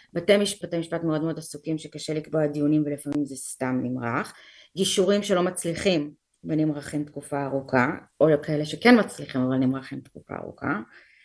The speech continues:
אה, פיין טיונינג של בסוף, של הסכמים. אה, וואו, יש לי תביעה אחת שהם ב-, בהסכם, בטיוטה,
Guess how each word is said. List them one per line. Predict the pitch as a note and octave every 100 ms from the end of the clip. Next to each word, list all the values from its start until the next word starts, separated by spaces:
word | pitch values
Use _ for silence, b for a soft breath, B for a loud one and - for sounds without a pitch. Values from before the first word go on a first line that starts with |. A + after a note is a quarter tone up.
| b b _
אה, | D#3+ D#3+ D#3 D#3+ D#3 D#3+
פיין | - G3+ A3
טיונינג | G#3+ G#3 A3 A3
של | G3
בסוף, | E3 D#3 - G#3+ A3+ D#3+
של | - C#3+
הסכמים. | C#3+ - D#3 D#3+ G#3 D3 F#2+ - _ _ _ _ _ _ -
אה, | C#3+ D#3 D3+ D3 D3+ D3 D3+ - -
וואו, | D3 E3+ D#3 C#3+
יש | D#3
לי | F3
תביעה | E3+ D#3+ E3
אחת | E3 E3+
שהם | E3 D3+ D3 C3 -
ב-, | D#3 - -
בהסכם, | E3+ D#3 - - - G3+ A3+ C4+
בטיוטה, | G#3+ - D3+ D3+ G3+ A#3